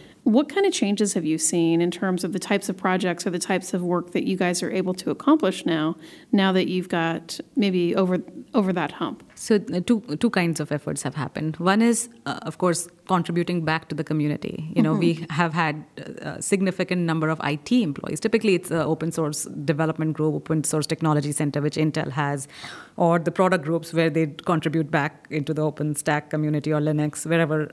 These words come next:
Speaker 2: uh, you know, the open source work is happening. But you'll see a lot of I T employees contributing back to the community. So that is one contribution upstream. Then the other part is how do we make it more consum-, uh, consumable for our customers. So now they are, a lot of our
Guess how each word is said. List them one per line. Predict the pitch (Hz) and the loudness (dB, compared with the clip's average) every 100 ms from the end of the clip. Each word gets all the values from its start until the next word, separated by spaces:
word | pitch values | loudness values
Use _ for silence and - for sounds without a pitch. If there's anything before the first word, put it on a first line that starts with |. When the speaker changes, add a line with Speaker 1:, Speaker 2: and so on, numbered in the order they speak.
| - | -4
Speaker 2:
uh, | 151 | 0
you | 156 | 0
know, | 147 | 2
the | 156 | 0
open | 156 | 0
source | 151 143 135 | -2 -2 -2
work | 147 135 | -4 -4
is | 135 | -6
happening. | - 120 143 - - - - - | -6 -6 -8 -10 -14 -20 -20 -4
But | 165 160 - | -4 -4 -2
you'll | 175 170 | 0 2
see | 202 175 | 4 4
a | |
lot | 165 160 156 | 4 2 0
of | - | -2
I | 160 | -2
T | 143 180 220 | -2 -2 0
employees | 226 190 151 151 160 - _ - - | 0 0 0 -2 -6 -10 _ -10 -2
contributing | 156 151 156 151 147 | -2 0 -2 -2 -2
back | 143 | -4
to | - | -4
the | 156 | -6
community. | - - - - | -4 -4 -4 -4
So | - | 0
that | 185 190 | 2 2
is | 175 | 0
one | 175 185 | 0 0
contribution | - 160 151 156 156 175 | 0 0 0 -2 0 -2
upstream. | - - 143 127 - - - - | -4 -4 -4 -4 -12 -18 -18 -4
Then | 170 | -2
the | 175 185 | 0 2
other | 208 269 | 2 2
part | 170 156 156 | 2 2 2
is | 151 151 | 0 0
how | - 190 190 | 0 2 4
do | 220 | 2
we | 214 208 | 4 2
make | 170 156 | 2 0
it | 165 156 | -2 0
more | 151 | -2
consum-, | 151 151 147 170 165 - | 0 0 2 0 -2 0
uh, | 156 147 143 - - | 2 2 -2 -8 0
consumable | 180 175 247 156 139 143 | 4 6 6 4 0 -2
for | - 156 151 | -2 0 2
our | 147 147 | 0 -2
customers. | 139 - 139 131 - - - - - | -4 -4 -6 -6 -10 -14 -20 -20 0
So | 185 180 185 | 2 4 4
now | 226 | 2
they | 220 - - 165 | 0 -4 0 2
are, | 170 160 170 | 2 0 2
a | 170 | 4
lot | 185 190 | 4 2
of | - | 0
our | 160 | 0